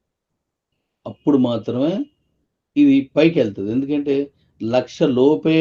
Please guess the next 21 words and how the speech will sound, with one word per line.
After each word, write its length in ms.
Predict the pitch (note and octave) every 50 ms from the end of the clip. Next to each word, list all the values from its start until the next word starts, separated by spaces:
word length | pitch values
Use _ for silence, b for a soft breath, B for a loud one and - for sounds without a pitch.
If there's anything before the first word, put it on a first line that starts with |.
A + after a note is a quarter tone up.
| E3 D#3+ D#3+
మనం 160 | D3+ D3+ C#3+ C#3 C#3
అంతా, 260 | C#3 C3 C#3 C3+ A#2+ G2 D#2+ - - _ _ _ _ _ _ _ _ _ _ _ _ _ _ _ _ _ _ _ _ - A#2+ B2
నాకు 160 | C3+ C3 C3 A2 B2
తెలిసి, 240 | C3 C#3+ C#3+ C#3 C#3 B2+
ఇంకా 220 | C3 B2+ - D#3 D#3 D#3 D3+ D3
మనకు 220 | C#3+ C3+ C3 B2 A#2 C3+
తెలిసి 260 | C3 B2+ B2+ D3 F3 G3+ - _ _ _ _ _ _ _ _ - B2+
పదివేల 480 | B2 B2 C#3 C#3+ C#3 C#3+ D3 D3 C#3+ C#3+ C3 B2+
లోపే 340 | C3 C3+ C3 - D#3+ E3 E3 D#3+ D#3 B2+ G2+ E2+ - - _ _ _ _ _ _ _ _ _ _ _ _ _ - -
మన 100 | A2 A2+ A2 A2
Kibo 240 | - A#2+ A2+ A#2 B2+ B2+ B2
కమ్యూనిటీ 380 | C3 A#2+ B2 C3 B2+ B2 C3 B2 C#3
కానీ, 240 | D3 D#3+ E3 C#3 G2+ E2+ - _ _ -
మన 80 | G#2 A2 A2 -
Q 180 | - A2+ A#2 B2 B2+
Life 180 | B2+ C3 B2+ - C#3
కమ్యూనిటీ 320 | C3 C3+ C#3 C3+ B2+ C3+ C3 D3
కానీ, 240 | D#3 D#3+ D3+ A#2 F#2 - _ _ _ _ _ _ _ _ _ _ _ _ _ _ _ _ _ _ _ _ _ _ _ _ _ _ - - E3+
ఇప్పుడు 200 | E3+ E3+ F#3+ F3 D#3+
ఎక్స్చేంజ్లోకి 480 | D#3+ - - D#3+ D#3 D3 C#3+ C3+ B2 C3+
వస్తున్న 280 | C3 C3 - C#3+ C3